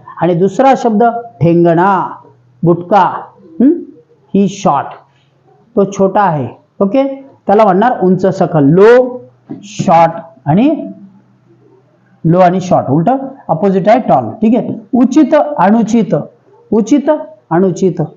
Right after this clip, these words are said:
Appropriate, inappropriate. <clears throat> त्याने जे काही एक्झाम्पल दिलं, that was a good example. It was connected with the main content. जे उदाहरण सांगितलं ते मुख्य भागाशी जुळणार आहे,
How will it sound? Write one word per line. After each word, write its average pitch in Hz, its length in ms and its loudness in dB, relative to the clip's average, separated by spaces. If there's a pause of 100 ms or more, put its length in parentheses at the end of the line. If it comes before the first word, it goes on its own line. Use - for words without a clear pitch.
(400)
Appropriate, 247 1120 2
inappropriate. 180 800 0 (680)
<clears throat> - 60 2 (540)
त्याने 202 320 2
जे 247 120 0
काही 240 180 2
एक्झाम्पल 202 520 0
दिलं, 180 260 0 (360)
that 262 260 0
was 220 200 2 (260)
a 160 260 2
good 226 140 2
example. 196 540 2 (380)
It 226 140 0
was 220 220 2 (160)
connected 247 500 2
with 208 220 0
the 269 140 2 (380)
main 190 360 2
content. 196 360 0 (500)
जे 170 140 2
उदाहरण 175 460 0
सांगितलं 190 480 0
ते 175 140 0
मुख्य 175 340 -2
भागाशी 180 500 0
जुळणार 170 440 2
आहे, 190 340 0